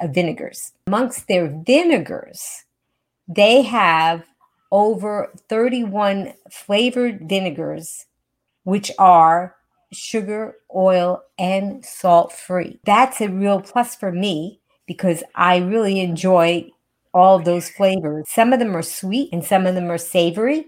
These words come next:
And we're getting comments right now. I, people are chiming in because they love California Balsamic. So I'm really excited that Thomas is here today. He has on his website, and we're gonna share the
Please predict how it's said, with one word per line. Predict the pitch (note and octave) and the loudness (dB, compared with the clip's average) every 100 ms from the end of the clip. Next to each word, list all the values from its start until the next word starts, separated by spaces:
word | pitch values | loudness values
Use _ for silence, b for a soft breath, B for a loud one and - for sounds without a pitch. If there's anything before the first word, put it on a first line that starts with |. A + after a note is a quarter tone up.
| - | -2
And | G3 F3+ F3+ | 2 2 2
we're | G3+ B3+ | 4 4
getting | A#3+ A3 G#3 F#3 | 6 4 0 -2
comments | F#3+ A#3 A3 G#3 - | 0 0 0 -4 0
right | A3 F#3 | 0 0
now. | G3 A#3+ | 0 0
I, | G3+ E3+ | 2 0
people | A3 G#3 | -4 0
are | G3 | 0
chiming | F3+ G#3 G#3 G3 F#3+ | 0 -2 0 0 -2
in | G#3+ | -2
because | F#3+ D3+ F#3 D#3+ | -4 -2 -4 0
they | E3+ | 0
love | E3+ G3 G3+ F#3+ F#3 | 2 6 6 6 2
California | G3 E3+ F3 F3 F3 E3+ | 0 0 0 -4 -6 -4
Balsamic. | D#3 D3+ - F3+ E3+ - | -4 -6 -4 -6 -6 -2
So | A3 | 0
I'm | G#3 | 2
really | C4 D#4 A#3+ | 2 4 2
excited | F#3+ - G#3+ G#3+ G3 E3+ - | 0 -2 0 2 0 -6 0
that | F3+ E3+ | 0 0
Thomas | F3+ F#3+ F#3+ F#3 | -4 -4 -4 -8
is | E3 | -14
here | - F#3+ F#3 | -12 -10 -8
today. | - D#3 D3+ D#3+ | -6 -6 -6 -8
He | C#3 D4 | -2 2
has | D4 A#3+ F#3 - - | 4 2 0 -10 -2
on | G#3 | 0
his | G3 E3+ | 0 -2
website, | E3 A#3 B3+ - F3 D#3+ E3+ | 2 2 2 -2 0 0 0
and | F#3 | -6
we're | G3+ | -8
gonna | G3+ | -8
share | F3+ - G3+ | -10 -8 -6
the | F#3+ | -6